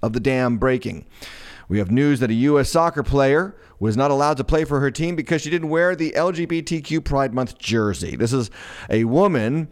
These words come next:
who has appeared on the national team, uh, eight different times, and now she will not be allowed to play for her, uh, women's, uh, professional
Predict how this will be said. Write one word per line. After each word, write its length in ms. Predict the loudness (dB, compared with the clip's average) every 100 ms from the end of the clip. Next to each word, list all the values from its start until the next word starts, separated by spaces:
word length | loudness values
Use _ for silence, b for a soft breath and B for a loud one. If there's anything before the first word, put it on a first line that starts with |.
| B B B
who 520 | 0 2 4 2 0 0
has 200 | 0 0
appeared 300 | 0 0 0
on 80 | 2
the 80 | 2
national 460 | 2 0 0 -4
team, 400 | -2 0 0 -2 -2
uh, 280 | 0 0 0 0
eight 160 | 0
different 320 | 0 -2 -2
times, 380 | 0 2 0 0
and 100 | 0
now 200 | 2 0
she 120 | 0 -2
will 100 | 0
not 180 | 0
be 80 | 0
allowed 160 | 0 -2
to 80 | 0
play 200 | -2 0
for 140 | 0
her, 300 | 2 0 -2 B B B
uh, 300 | -2 -2 -2 -4
women's, 600 | 0 2 2 0 -2 -6 -14 -16 -12 -12 -10 -4
uh, 260 | -4 -2 -6 0
professional 580 | 0 2 0 2 0 0